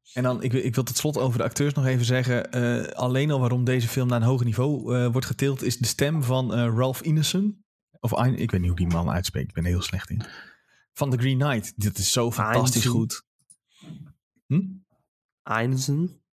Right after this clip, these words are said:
Speaker 1: Ja, ik
Speaker 2: Hij
Speaker 1: weet
Speaker 2: is,
Speaker 1: niet hoe
Speaker 2: hij
Speaker 1: het
Speaker 2: zit ook in Guardians of the Galaxy.
Speaker 1: Echt? Als wat?
Speaker 2: Ravager Pilot. <laughs>
Speaker 1: <laughs> Ja, nou, wat is dit nou weer? Nou ja, zeer,
Speaker 2: En
Speaker 1: zeer
Speaker 2: in The
Speaker 1: onder-
Speaker 2: Witch, in The, in The Witch wel echt, eh,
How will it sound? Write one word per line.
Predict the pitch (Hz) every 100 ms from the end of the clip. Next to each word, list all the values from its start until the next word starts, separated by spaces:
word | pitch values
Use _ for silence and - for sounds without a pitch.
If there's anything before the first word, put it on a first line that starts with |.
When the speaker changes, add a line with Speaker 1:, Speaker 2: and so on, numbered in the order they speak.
| -
Speaker 1:
Ja, | 120
ik |
Speaker 2:
Hij | 120 113
Speaker 1:
weet | 117
Speaker 2:
is, | 107
Speaker 1:
niet | -
hoe |
Speaker 2:
hij | 123
Speaker 1:
het | 139
Speaker 2:
zit | -
ook | 156
in | 147
Guardians | 120 120 117
of | 113
the | 127
Galaxy. | 135 - 107 - _ _ _ _ -
Speaker 1:
Echt? | 220 226 -
Als | -
wat? | 107 123
Speaker 2:
Ravager | 120 127 127 117
Pilot. | 120 110 104 104 - - 165 - -
<laughs> | 92 123 -
Speaker 1:
<laughs> | - - - 180
Ja, | - - 202 160
nou, | 135 120 -
wat | 123
is | 143
dit | 117
nou | 82
weer? | 110 - - 190 139 180
Nou | 139
ja, | 139 127 - - -
zeer, | 117 151 165
Speaker 2:
En | 143
Speaker 1:
zeer | 151
Speaker 2:
in | 175
The |
Speaker 1:
onder- | 156 160
Speaker 2:
Witch, | 147 - -
in | 123
The, | 120
in | - 127 135
The |
Witch | 123 143 -
wel | 127 -
echt, | 120 -
eh, | - - - -